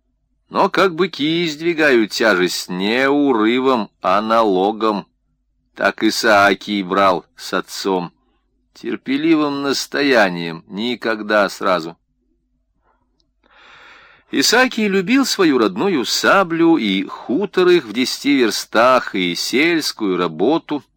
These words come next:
и теперь в каникулы нисколько не отлынивал ни от косьбы, ни от молотьбы. В понимании своего будущего он как-то рассчитывал соединить свою первородную жизнь и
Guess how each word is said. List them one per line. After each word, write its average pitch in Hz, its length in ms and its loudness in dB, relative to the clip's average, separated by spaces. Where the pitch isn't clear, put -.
и 190 100 -2
теперь 247 340 -2
в 190 100 -6
каникулы 190 600 2
нисколько 175 520 0
не 175 120 0
отлынивал 165 640 2
ни 156 120 0
от 214 220 2
косьбы, 202 640 0
ни 120 200 0
от 160 260 0
молотьбы. 151 680 -2
В - 160 -20
понимании 156 640 2
своего 156 400 2
будущего 139 640 0
он 135 160 0
как-то 175 340 -2
рассчитывал 110 640 0
соединить 160 640 -2
свою 98 380 0
первородную 170 800 0
жизнь 170 400 -2
и 113 320 -4